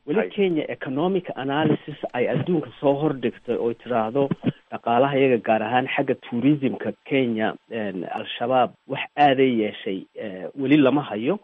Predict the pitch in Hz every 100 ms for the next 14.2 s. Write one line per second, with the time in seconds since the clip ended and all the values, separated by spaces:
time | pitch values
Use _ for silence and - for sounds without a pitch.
0 | _ 117 113 117 165 156 135 175 139 113
1 | - 117 202 - _ 147 120 139 139 -
2 | 139 120 - 131 147 - _ 156 135 139
3 | 127 - 120 110 113 98 107 - 117 127
4 | 135 - _ _ 117 151 151 117 117 139
5 | - 104 - - - 135 123 - 120 120
6 | 147 123 - 123 123 117 156 143 - 131
7 | - 202 208 190 143 - 120 110 127 117
8 | 123 113 - 113 107 92 80 65 _ _
9 | - - - 120 - 165 185 180 156 147
10 | - 139 139 135 127 131 117 120 131 135
11 | 127 120 120 113 135 160 170 147 135 131
12 | 127 123 117 101 - 110 113 135 131 101
13 | 85 76 _ _ - - 139 135 190 -
14 | 147 160